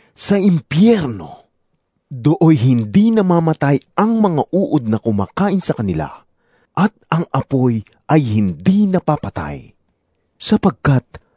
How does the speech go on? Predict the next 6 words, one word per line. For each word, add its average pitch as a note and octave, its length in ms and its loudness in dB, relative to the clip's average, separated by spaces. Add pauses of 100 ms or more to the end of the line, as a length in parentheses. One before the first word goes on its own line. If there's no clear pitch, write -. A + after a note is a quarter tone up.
(140)
ang B2+ 240 0
bawat G3 420 2
isa'y D#3+ 300 2
dadalisayin C3+ 960 2
sa - 180 -2
apoy, A2+ 460 -6